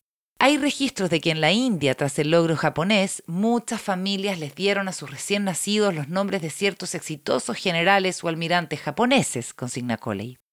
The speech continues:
En mil novecientos seis, un periodista de un diario de San Petersburgo escribió lo siguiente a modo de análisis extendido de la guerra ruso-japonesa.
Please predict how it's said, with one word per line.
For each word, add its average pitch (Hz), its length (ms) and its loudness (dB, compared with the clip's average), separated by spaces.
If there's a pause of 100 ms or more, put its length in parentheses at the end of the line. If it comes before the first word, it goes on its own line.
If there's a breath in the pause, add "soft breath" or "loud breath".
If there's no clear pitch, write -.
En 202 140 2
mil 285 160 2
novecientos 220 560 0
seis, 135 580 -2
un 240 220 -2
periodista 196 640 -2
de 139 60 -6
un 139 120 -6
diario 175 340 2
de 135 100 -2
San 156 260 -2
Petersburgo 185 720 -2
escribió 190 420 -4
lo 208 80 -4
siguiente 208 600 -4
a 180 60 0
modo 196 320 2
de 196 120 6
análisis 180 600 2
extendido 190 640 0
de 185 120 -2
la 151 100 0
guerra 180 360 -2
ruso-japonesa. 143 1080 -6